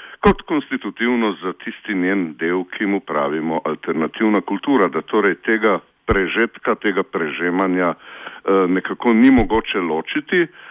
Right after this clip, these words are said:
ravno skozi oba procesa revizije, ki, še enkrat poudarjam,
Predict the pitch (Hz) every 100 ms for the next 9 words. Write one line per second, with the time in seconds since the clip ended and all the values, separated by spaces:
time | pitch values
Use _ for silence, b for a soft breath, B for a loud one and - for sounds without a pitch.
0 | B 139 170 170 156 - 147 110 117 -
1 | 104 123 127 - 110 - 110 107 - 104
2 | 90 82 82 123 156 107 71 - - 87
3 | - 107 101 - 95 - 95 82 98 90
4 | 85 76